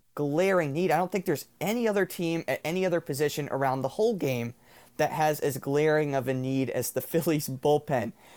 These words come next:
Uh, that's why I have them going out and signing Hendricks in hand. Will they do it? I don't know. They spent a lot of money on David Robertson a few years ago to try and shore up the bullpen. That did not work out, so I don't know if they're gonna be a little uneasy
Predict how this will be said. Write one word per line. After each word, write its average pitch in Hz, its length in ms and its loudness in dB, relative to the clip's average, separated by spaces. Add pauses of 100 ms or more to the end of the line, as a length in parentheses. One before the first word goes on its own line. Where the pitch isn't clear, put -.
(200)
Uh, 131 220 4
that's 156 220 0
why 165 180 4
I - 20 4
have 147 180 2
them 135 140 -4
going 131 260 2
out 127 140 2
and 101 100 -8
signing 127 300 0
Hendricks 135 400 -2
in 120 60 -6
hand. 135 360 -2
Will 139 160 2
they 170 160 6
do 165 200 4
it? 202 140 0
I 139 120 2
don't 151 160 2
know. 147 200 2
They 139 140 0
spent 123 300 -2
a 135 60 0
lot 135 300 2
of 117 280 -10
money 135 340 -2
on 120 160 -4
David 127 300 0
Robertson 131 640 -2
a - 20 -6
few 165 140 -8
years 156 200 0
ago 160 220 0
to 156 60 0
try 151 260 -2
and 156 180 -4
shore 156 280 -2
up 156 120 -4
the - 60 -12
bullpen. 151 480 0
That 117 300 -2
did 143 100 -6
not 143 180 2
work 143 220 0
out, 151 300 2
so - 120 -4
I 123 40 2
don't 127 100 -2
know 143 100 0
if 139 120 -2
they're 131 80 2
gonna 131 160 -4
be 135 80 0
a 131 60 0
little 135 220 2
uneasy 143 680 -2